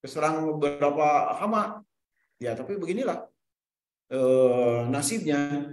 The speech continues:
pertanian. Jadi begini, hati-hati juga bahwa pertanian organik bukan berarti memusuhi pestisida sintetis, bukan ya. Masing-masing punya pasar. Sama dengan, eh, produk halal gitu, dan tidak halal, ya halal, ya halal sertifikasi.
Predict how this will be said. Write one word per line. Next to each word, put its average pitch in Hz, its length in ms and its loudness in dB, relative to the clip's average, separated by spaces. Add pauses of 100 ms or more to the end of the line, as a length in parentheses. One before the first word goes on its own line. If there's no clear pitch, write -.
pertanian. 127 800 -4 (240)
Jadi 156 240 2
begini, 196 320 2
hati-hati 165 560 -2
juga 139 480 0
bahwa 143 320 2
pertanian 160 560 -2
organik 147 480 -4
bukan 160 320 0
berarti 147 320 0
memusuhi 151 640 2
pestisida 147 560 -2
sintetis, 143 560 -4
bukan 147 320 0
ya. 98 100 -2 (840)
Masing-masing 160 400 0
punya 165 240 0
pasar. 135 480 0 (640)
Sama 165 240 2
dengan, 190 240 4
eh, 160 360 8 (120)
produk 156 400 0
halal 151 360 2 (200)
gitu, 139 160 -8
dan 139 160 -2
tidak 139 240 -2
halal, 151 320 0
ya 147 160 -2
halal, 160 320 0
ya 156 80 -2
halal 175 320 0
sertifikasi. 156 720 -8